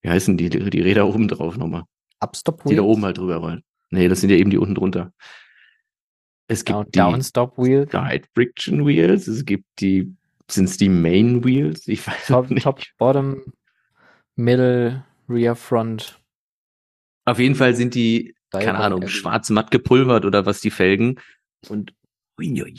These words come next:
Speaker 1: ui, ui, ui, sieht das gut aus.
Speaker 2: <laughs>
Speaker 1: Sieht richtig gut aus. Wirklich mal. Ich war,
Speaker 2: Also
Speaker 1: war sehr beeindruckt. Ich war, ich musste, also ich hab das, ich hab das, ich hab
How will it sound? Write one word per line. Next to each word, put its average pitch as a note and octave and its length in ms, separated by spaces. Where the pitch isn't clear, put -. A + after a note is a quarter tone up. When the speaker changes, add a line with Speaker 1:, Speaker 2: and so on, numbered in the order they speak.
Speaker 1:
ui, C2+ 160
ui, D2 160
ui, F#2+ 80
sieht - 200
das C#3+ 140
gut - 200
aus. - 320
Speaker 2:
<laughs> - 600
Speaker 1:
Sieht - 340
richtig D3 380
gut G2 200
aus. - 300
Wirklich A#2+ 520
mal. F2+ 200
Ich G#2+ 300
war, C3 240
Speaker 2:
Also B2 140
Speaker 1:
war C3+ 140
sehr D3+ 220
beeindruckt. C3+ 640
Ich - 160
war, C3 460
ich A#2+ 120
musste, C#3+ 340
also A#2 160
ich A#2 80
hab B2 100
das, B2 160
ich A#2+ 60
hab B2 140
das, A#2+ 200
ich G#2+ 80
hab A#2 140